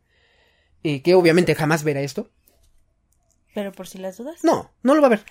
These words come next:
Speaker 1: Pero de todos modos, eh, mi agradecimiento es infinito y siempre le va a llegar.
Speaker 2: Claro.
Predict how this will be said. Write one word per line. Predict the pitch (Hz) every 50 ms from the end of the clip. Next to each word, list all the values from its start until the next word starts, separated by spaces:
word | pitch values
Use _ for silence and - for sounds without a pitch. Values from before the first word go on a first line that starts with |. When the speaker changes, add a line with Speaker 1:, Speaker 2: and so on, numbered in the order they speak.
| - _ _ - -
Speaker 1:
Pero | - 233 247
de | 262
todos | 254 277 277 294 285
modos, | 262 247 254 247 254 254 247 - - - _ _
eh, | - 170 160 156 151 147 143 - - - - - - - _ _ _ _ _ _ _ _ _ _ _ _ _ _ _ _ _ _ _ _ _ _ _ _ _ _ _ _ _ _ _ _ _ _ _ _
mi | - 220 226
agradecimiento | 214 196 202 196 190 185 202 214 220 220 220 233
es | 214
infinito | 208 196 - 170 180 190 -
y | 202
siempre | - - 175 175 170
le | 156
va | 147 147
a |
llegar. | 135 131 - 127 - _ _ _ - -
Speaker 2:
Claro. | - 262 262 233 208 208 208